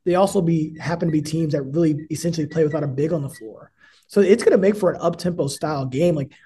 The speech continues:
when these teams make it to the N C A A tournament, it's gonna be a challenge to beat them, um, because their style of play on the offensive side of the floor is so unique and so different in how they open up the lane and get to the front of the rim.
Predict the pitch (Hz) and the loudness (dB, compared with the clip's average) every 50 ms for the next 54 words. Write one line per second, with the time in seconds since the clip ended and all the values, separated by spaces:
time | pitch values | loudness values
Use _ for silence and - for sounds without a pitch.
0 | _ _ _ 165 165 170 214 302 294 - - 320 240 180 190 196 208 202 208 202 | _ _ _ 0 2 4 4 4 2 0 0 0 2 4 4 4 4 4 4 4
1 | 180 170 185 180 175 185 156 143 - - 147 180 214 214 - - 180 - - - | 4 4 4 2 2 0 -2 -2 -4 -4 0 0 0 0 0 -2 -4 -4 -2 -2
2 | 415 359 240 180 156 139 123 - - - 123 123 175 175 147 143 135 - - 123 | -2 2 2 2 2 0 -2 -6 -8 -8 -6 -4 -4 -4 -4 -4 -8 -10 -12 -8
3 | 113 123 139 139 - 107 82 - _ _ _ _ _ _ - - - _ - 151 | -6 -6 -6 -6 -8 -14 -16 -16 _ _ _ _ _ _ -20 -20 -20 _ -6 -4
4 | 151 147 143 139 160 165 196 190 160 196 226 247 247 - 277 262 247 - 220 214 | -4 -2 0 0 2 4 4 6 8 8 6 6 6 4 4 4 4 4 4 4
5 | 196 180 180 180 127 151 175 175 180 202 190 165 190 180 175 165 160 156 - 143 | 2 2 0 -4 -2 -2 -2 -2 0 -2 -4 -2 0 0 0 0 0 -4 -6 -6
6 | 131 139 151 170 208 226 233 - _ _ _ _ _ _ - 160 143 - - - | -6 -4 -4 -4 -4 -6 -8 -12 _ _ _ _ _ _ -2 -2 -2 -2 -6 -6
7 | - - 190 202 226 214 226 202 170 175 190 185 - 175 151 - - 165 175 165 | 0 4 4 6 6 6 4 4 4 4 4 4 2 -2 -4 0 0 2 2 4
8 | 147 160 160 160 202 185 170 151 139 151 165 170 165 175 156 170 165 175 165 165 | 2 2 2 2 0 0 0 -2 -4 -4 -2 -2 0 0 0 0 0 -2 -4 -4
9 | - 131 135 139 147 160 160 156 151 151 - 135 143 - 160 151 147 143 135 139 | -6 -8 -6 -4 -2 -2 -2 -2 -2 -4 -6 -8 -10 -6 -6 -4 -4 -2 -2 -2
10 | 143 156 165 170 165 | 0 0 2 2 0